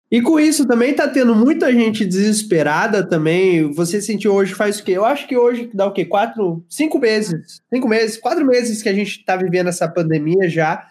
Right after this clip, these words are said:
E o que que você tem sentido na, nas, nos preços dos imóveis? Por mais que você falou que eles param, eles não crescem, mas tem muita gente desesperada vendendo agora em busca de dinheiro. É, é uma boa hora pra quem tá querendo comprar imóveis agora.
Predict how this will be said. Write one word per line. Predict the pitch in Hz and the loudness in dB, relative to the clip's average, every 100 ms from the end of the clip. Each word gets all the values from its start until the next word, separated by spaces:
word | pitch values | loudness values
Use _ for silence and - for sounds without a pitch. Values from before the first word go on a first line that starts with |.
| _ _ | _ _
E | - | -6
o | |
que | 202 294 | -2 -2
que | |
você | 320 302 | 0 0
tem | 277 269 | 0 0
sentido | 269 233 254 233 | 0 0 0 2
na, | 233 240 | 0 0
nas, | 208 202 202 - - | -2 -2 -4 -12 -4
nos | 208 302 - | 0 0 0
preços | - 233 262 269 233 | 0 2 2 0 -2
dos | 233 | 0
imóveis? | 220 180 147 113 - - _ _ - | 2 2 0 -2 -12 -20 _ _ -6
Por | |
mais | 190 240 | -2 0
que | 277 | 0
você | |
falou | 285 262 | 2 2
que | 269 233 185 | 2 0 0
eles | 196 190 | -2 -2
param, | - 196 220 294 | -2 0 2 2
eles | 247 208 | 2 0
não | 196 | -2
crescem, | 190 185 214 240 | 0 0 0 0
mas | 240 226 233 - _ | 0 0 -2 -6 _
tem | - 262 | 0 0
muita | 311 294 | 2 2
gente | 269 254 254 | 2 0 -2
desesperada | 202 202 - 190 175 220 208 | -4 -8 -2 0 2 0 0
vendendo | 175 185 170 202 | 0 0 0 2
agora | 185 170 185 | 2 2 2
em | 185 | 2
busca | 175 196 180 | 0 -2 -2
de | 156 | -4
dinheiro. | 143 143 151 202 220 196 190 - 202 | -4 -2 0 2 2 2 0 -4 0
É, | |
é | 220 208 220 | 0 2 2
uma | 269 285 233 | 2 2 2
boa | 254 240 | 4 4
hora | 220 233 240 | 2 2 0
pra | 233 | -2
quem | 226 233 | -2 -2
tá | 233 | -2
querendo | 233 226 226 226 | 0 0 2 0
comprar | 220 196 165 175 196 | 0 -2 0 0 2
imóveis | 208 185 185 180 160 156 | 2 2 2 2 0 -2
agora. | 139 156 180 202 | 0 2 2 2